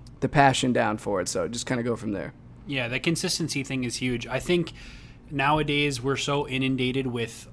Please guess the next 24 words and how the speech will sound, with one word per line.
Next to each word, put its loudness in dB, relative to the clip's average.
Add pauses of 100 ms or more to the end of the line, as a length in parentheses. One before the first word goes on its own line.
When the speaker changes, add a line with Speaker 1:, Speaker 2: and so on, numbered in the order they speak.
Speaker 2:
all 0
of -4
this -4
content -4
that's -6
being 0
created, -2
whether -2
it's -6
YouTube, -2 (380)
Netflix -2
shows 0
that -8
you're -6
allowed -4
to -6
binge -2
watch. -2 (260)
I -8
mean, 2
even 2 (120)
a 2
lot 4
of -2